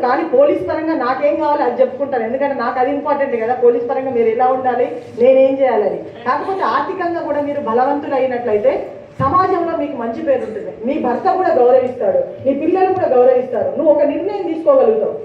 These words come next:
నువ్వు ఏదైనా తినాలన్నా కూడా ఒకరి పైన ఆధారపడ్డావు అనుకోండి, నీ కడుపుకే నింపడం పక్కోడి కడుపుకి నింపలేం కదా. కాబట్టి మీరు అందరూ ఆర్థికంగా బలోపేతం కావాలి. ఏదో ఒక చిన్న చిన్న పనులు చేస్తే కూడా మీరు ఉన్నత స్థాయిలో ఉంటారు. మీరు ఒక్కరే కాదు, మీరు ఇన్-, ఇక్కడి వరకు వచ్చారు కదా, మీతో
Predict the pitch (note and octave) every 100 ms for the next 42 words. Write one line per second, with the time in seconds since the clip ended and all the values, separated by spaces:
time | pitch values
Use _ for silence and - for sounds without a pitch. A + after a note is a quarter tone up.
0 | - - C#4+ B3+ C4+ D#4+ E4+ E4 E4+ E4+
1 | E4+ D#4+ E4 C#4+ D4 D4 D4+ B3 C4+ D#4
2 | D4+ C#4 C4 A#3+ A3 G#3+ - - - -
3 | B3+ E4+ C#4+ - - F#4+ F#4 E4 D#4+ D#4+
4 | D4+ C4+ D4+ D4+ D4 C#4+ C4+ C#4 C4+ C4
5 | A#3+ A#3+ - - C4 - - D4 A#3+ C#4
6 | E4 - - A#3 - C4 C4 B3 A3 A#3
7 | A3+ A3+ G3+ F#3+ F#3 G3 - - - C4+
8 | F#4 G#4 - - - E4 F#4 F4+ D#4 D4
9 | C#4+ C4 C4+ C4 B3 A#3+ A3+ - - -
10 | - - - - - - - C#4+ F#4 F#4+
11 | F#4+ B3 B3 C4+ C4 A3+ F3+ - B3+ F4
12 | F4 F4+ F#4 - G3 F#3+ A#3 D4 D#4+ -
13 | C4+ D4 D4 C4 E4 D4+ D#4 D4+ D4+ D#4
14 | C4+ B3 A#3 A#3 A#3+ E4+ G4